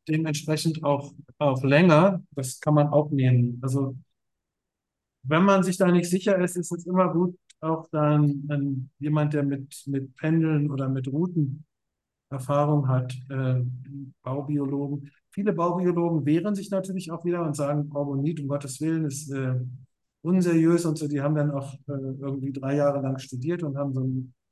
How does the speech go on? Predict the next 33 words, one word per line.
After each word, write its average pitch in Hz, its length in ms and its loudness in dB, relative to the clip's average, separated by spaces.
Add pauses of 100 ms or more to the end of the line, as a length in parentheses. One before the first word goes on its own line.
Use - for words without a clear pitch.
(280)
entsprechendes 143 560 -2
Diplom 151 680 0 (680)
und 139 460 0
wollen 143 220 4
jetzt 147 240 0
nicht 151 180 -2
da 135 160 -4
von 143 180 -6
irgendwelchen 143 680 -6 (200)
Straßenkindern 151 880 2
sich 135 220 -4
was 135 120 -4
erzählen 147 500 -2
lassen, - 440 -10
ne? 127 300 -6
Ähm, 117 300 -8 (1040)
also 131 220 0
das 127 240 -2
fällt 151 300 2
denen 151 140 4
manchmal 147 320 0
schwer, 151 220 0
das 147 180 0
zu 143 120 -6
akzeptieren, 135 680 -4
dass 110 140 -8
es 120 140 -6
auch 120 200 -10 (100)
einfacher 127 480 -4
geht, 101 340 -14
ne, 123 260 -6
als, - 360 -14
äh 110 220 -14